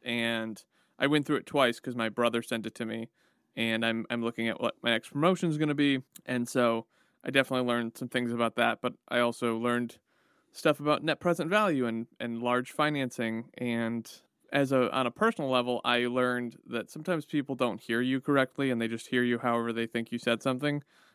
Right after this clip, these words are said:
and interpret it through whatever, whatever their filter is still, and they didn't, uh, actually hear what you said, um,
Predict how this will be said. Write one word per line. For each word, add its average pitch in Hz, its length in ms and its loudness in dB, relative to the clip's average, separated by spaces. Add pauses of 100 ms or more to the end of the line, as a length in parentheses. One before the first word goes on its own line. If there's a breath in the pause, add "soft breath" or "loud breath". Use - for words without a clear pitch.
(140)
and 120 160 0
interpret 120 440 2
it - 120 0
through 123 180 2
whatever, 117 280 2
whatever 117 540 -2
their 113 140 0
filter 156 340 2
is 185 120 2
still, 214 320 0 (460)
and 123 180 -4
they 120 80 -2
didn't, 120 440 0
uh, 113 340 2
actually 120 560 0 (720)
hear 131 340 0
what 131 180 2
you 127 120 2
said, 185 340 4 (600)
um, 113 480 0